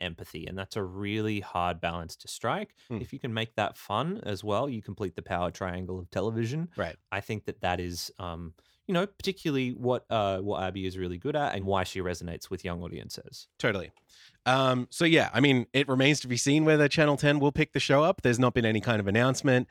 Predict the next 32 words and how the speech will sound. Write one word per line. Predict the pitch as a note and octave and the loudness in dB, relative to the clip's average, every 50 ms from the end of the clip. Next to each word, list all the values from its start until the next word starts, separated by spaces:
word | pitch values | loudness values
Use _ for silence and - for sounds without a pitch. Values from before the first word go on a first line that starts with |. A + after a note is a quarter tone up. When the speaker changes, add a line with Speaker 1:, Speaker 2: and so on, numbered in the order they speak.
| - - _ _ _ - | -8 -20 _ _ _ 0
Speaker 2:
um, | G#2+ G#2+ G#2 G2+ G2+ G2 - | 0 2 2 2 0 0 0
or | A#2 A#2+ A#2+ A2+ | 2 2 4 4
any | A#2 A#2+ A#2 A2 | 2 2 4 2
of | G#2+ F#2+ | 2 2
the | G#2+ G#2 | 0 0
other | G#2+ G#2+ G#2+ | 2 0 0
pilots | - A2+ G#2+ A2 G#2+ - | 2 2 2 2 2 0
from | - A#2+ | -2 -2
this | G#2+ G#2+ G2+ - | -2 0 0 0
year. | A2+ A2 G#2+ G#2+ A2 A2 - | 2 2 2 2 0 0 0
I | A2 A2 A2 A2 G#2+ - _ - | 0 0 0 0 -2 -4 _ -4
would | B2 A2 G#2 _ _ _ - | -4 -4 -4 _ _ _ -2
be | B2 C3+ E3 D#3 D3 | -2 0 0 -2 -4
a | F#2+ A#2+ | -4 -4
little | B2+ C#3+ E3+ G3 G#3 | -2 0 0 0 -2
surprised, | - - - - C3+ B2+ C3+ D3 C3+ A#2+ | -2 -4 -2 0 2 2 2 2 0 0
but | C#3 B2+ | 0 0
also, | - C3 C3 B2 - C3 A#2 | 2 0 2 2 2 4 4
like, | A2 G#2 G#2 - - - - - _ _ _ | 4 2 2 -2 -8 -20 -20 -20 _ _ _
maybe | - C3 C3+ D3 C#3 D3 C3+ | 2 2 4 4 4 2 2
the | B2 B2 B2 A#2+ A2+ G#2+ | 4 4 4 4 2 2
data | G2+ - A2 A2 A#2 A#2 A#2 A2+ A2 | 2 4 4 6 6 6 6 6 6
is | A2 G#2 G#2 - | 4 4 2 2
so, | - - - A2+ A2 A2 A2 G#2+ G#2+ G#2 G#2 G#2 G#2 G#2 - | 0 2 4 4 4 6 6 6 6 6 4 4 2 0 0
uh, | - G#2+ G2+ G2 F#2+ G2+ | 0 0 2 2 2 2
<laughs> | G#2 | 2
insignificant | A2 A2+ B2+ - C3 G#2 G#2+ B2+ B2 - - - - A#2+ G#2+ - | 2 0 2 0 0 2 2 2 2 4 2 2 2 2 2 2
that | - A2+ | 0 0
they're | - B2+ A#2 | 2 2 4
like, | A2+ A2 G#2 - - - - - _ | 4 2 2 0 -4 -12 -20 -10 _
"We | - C3+ D3 C#3+ B2 A#2+ - _ | 0 2 2 2 0 -2 -8 _
s-, | - - - | -10 -10 -10